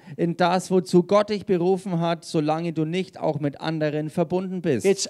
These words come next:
Speaker 2: out of his order.
Speaker 1: Denn das wäre nicht in seiner Ordnung.
Speaker 2: You understand?
Speaker 1: Versteht ihr das?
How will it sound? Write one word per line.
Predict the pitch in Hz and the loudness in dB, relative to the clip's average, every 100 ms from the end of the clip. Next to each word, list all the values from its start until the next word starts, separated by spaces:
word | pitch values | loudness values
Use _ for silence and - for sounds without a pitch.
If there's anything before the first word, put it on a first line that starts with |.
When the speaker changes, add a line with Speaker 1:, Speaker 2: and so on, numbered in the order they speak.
| - | 2
Speaker 2:
out | 226 240 233 | 4 4 4
of | 214 | 0
his | 175 208 208 - - | 2 2 2 -2 -6
order. | 208 208 170 135 - | -2 0 0 -4 -6
Speaker 1:
Denn | - 156 160 | -2 0 2
das | 175 180 - | 2 0 -2
wäre | 160 165 165 160 | 0 0 2 0
nicht | 156 180 208 - - | 0 -2 -2 -6 -6
in | 175 | -4
seiner | - 156 151 165 | -2 0 0 0
Ordnung. | 170 185 185 143 90 - | 0 -2 -2 -4 -4 -2
Speaker 2:
You | 202 | 0
understand? | 220 226 233 - 262 269 262 - - | 0 -2 -6 -6 -6 -4 -6 -8 -4
Speaker 1:
Versteht | 170 196 190 | -2 0 0
ihr | 214 | 0
das? | 214 247 - | 0 -2 -4